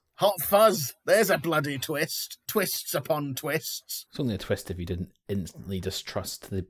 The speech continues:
Speaker 2: weirdos that live in little English villages.
Speaker 1: Morning Angle.
Speaker 2: But yes, no, that was, that was a very good, very good film.
Speaker 1: Leslie Tiller was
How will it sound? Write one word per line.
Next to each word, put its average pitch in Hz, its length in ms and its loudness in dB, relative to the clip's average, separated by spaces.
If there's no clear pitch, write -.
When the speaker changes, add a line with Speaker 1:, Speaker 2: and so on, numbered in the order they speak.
Speaker 2:
weirdos 92 560 -2
that 85 140 -8
live 92 140 -6
in 87 120 -6
little 87 280 -6
English 90 300 -6
villages. 87 560 -8
Speaker 1:
Morning 101 480 -6
Angle. 107 640 -4
Speaker 2:
But 92 140 -10
yes, - 220 -12
no, 87 80 -12
that 78 160 -12
was, 92 120 -14
that - 100 -14
was 87 100 -12
a - 20 -16
very 85 180 -16
good, 85 160 -14
very 87 320 -8
good - 140 -20
film. 85 260 -14
Speaker 1:
Leslie 294 420 -2
Tiller 185 320 0
was 175 200 -2